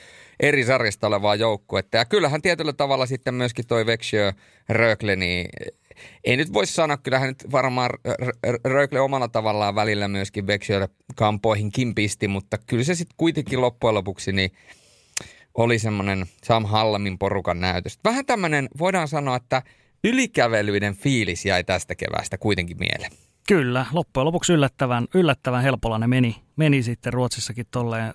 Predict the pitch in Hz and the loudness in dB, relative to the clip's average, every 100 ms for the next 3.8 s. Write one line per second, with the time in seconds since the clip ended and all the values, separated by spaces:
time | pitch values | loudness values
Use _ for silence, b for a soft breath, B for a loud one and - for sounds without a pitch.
0 | - 147 143 131 123 139 139 151 139 139 | -2 2 4 2 2 2 6 6 6 2
1 | 131 127 139 131 160 135 - 123 123 113 | 0 0 0 4 4 2 -2 -6 -6 -6
2 | 120 110 120 127 117 135 139 135 160 135 | -8 -10 -8 -8 -6 -2 0 4 4 4
3 | 123 117 120 113 117 - 113 113 | 0 -4 -6 -6 -8 -8 -10 -10